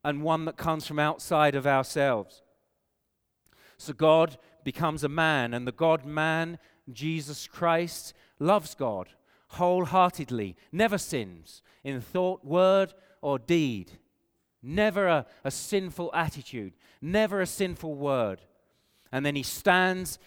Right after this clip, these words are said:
in the place of sinners on the cross as both the representative of man and the sin-bearing substitute for man.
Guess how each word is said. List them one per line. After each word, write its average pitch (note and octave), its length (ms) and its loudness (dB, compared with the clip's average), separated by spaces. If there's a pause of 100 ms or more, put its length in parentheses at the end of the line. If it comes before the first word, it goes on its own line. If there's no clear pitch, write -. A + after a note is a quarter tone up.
(320)
in E3 200 0
the D#3 60 2
place F3+ 380 4
of - 80 -4
sinners B2+ 600 -2 (520)
on E3 200 2
the D#3 80 0
cross A#2 760 -2 (440)
as C3+ 220 0
both C#3+ 460 0
the C#3 80 -6
representative C#3+ 1040 0 (260)
of B2 240 -4
man B2+ 480 -2 (460)
and B2+ 240 -2
the A#2 60 -8
sin-bearing C#3 1000 0
substitute B2+ 800 -4 (720)
for C#3+ 280 -2
man. G2 380 -4